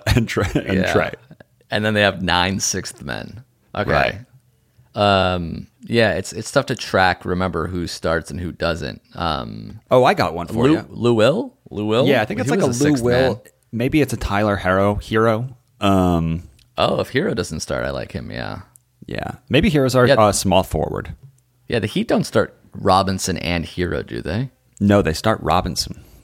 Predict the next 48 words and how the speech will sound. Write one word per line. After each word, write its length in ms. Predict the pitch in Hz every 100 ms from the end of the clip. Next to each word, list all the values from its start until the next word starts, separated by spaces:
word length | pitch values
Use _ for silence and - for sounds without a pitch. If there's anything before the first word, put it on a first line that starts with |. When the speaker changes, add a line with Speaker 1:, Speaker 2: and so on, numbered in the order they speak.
| - _ - - -
Speaker 2:
Okay, 340 | 104 76 52 -
s-, 120 | -
okay. 260 | 104 90 64
Speaker 1:
Yeah. 100 | - 71
Speaker 2:
So, 120 | 101
yeah, 300 | 87 58 95
let's 180 | 95 -
go 140 | - 117
Lou 280 | 101 123 131
Will 260 | 113 107
at 120 | 98 -
the 80 |
two, 540 | 95 - 95 82 80 80
I 180 | 101 107
Q 300 | - 120 107
at 140 | 104
the 80 | 95
one, 600 | 90 80 78 73 82 92 - _ _ _ _ -
uh, 180 | - 92
Speaker 1:
Hero 280 | - 143 139
Speaker 2:
Hero 40 | 139
Speaker 1:
at 100 | -
the 60 |
Speaker 2:
if 20 |
he's 80 | 113
Speaker 1:
three? 140 | 143 196
Speaker 2:
available 380 | 98 95 87
at 80 | 87
the 80 | 85
three, 420 | 85 82 80 85 -
and 120 | 87
Trez 320 | - 107 95
at 120 | 92
the 60 | -
four. 380 | - 80 71 62
Best 400 | - 127 - 95
backup 400 | 90 - 110 -
center 420 | - 92 101 101
in 100 | 80
the 100 | 85
N 140 | 82 80
B 140 | 78
A. 220 | 80 69
Wow, 300 | 52 64 53 -
that's 160 | -
a 40 | 64
good 160 | 67
question. 440 | - 73 - -